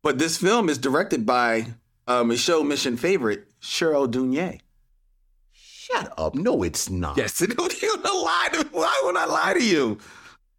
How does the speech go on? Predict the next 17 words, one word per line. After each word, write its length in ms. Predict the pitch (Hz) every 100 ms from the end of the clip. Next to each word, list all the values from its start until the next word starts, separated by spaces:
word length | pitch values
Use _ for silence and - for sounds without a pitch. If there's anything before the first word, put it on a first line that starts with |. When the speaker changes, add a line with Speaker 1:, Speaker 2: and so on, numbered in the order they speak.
| _ _ _ _
Speaker 1:
Why 200 | 226 254
do 180 | 427 453 427
I 180 | 381 403
lie 80 | 220
to 80 |
you? 160 | 262 196
Cheryl 320 | 185 233 262
Dunye, 480 | 240 254 233 233 226
oh, 140 | 214 214
Speaker 2:
Is 140 | 208
this 180 | 254 247
what 120 | 285
she 100 | 240
did 180 | 247 262
after 220 | 247 240
Watermelon 720 | 175 156 196 247 277 311 247 311
Woman? 240 | 339 403